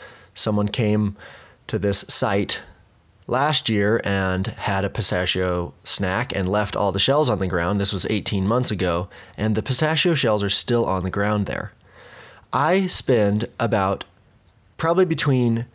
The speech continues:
forty and sixty days a year at this particular place.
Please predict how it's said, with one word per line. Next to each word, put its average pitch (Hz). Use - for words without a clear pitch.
forty 160
and 104
sixty 139
days 107
a 92
year 92
at 82
this -
particular 98
place. -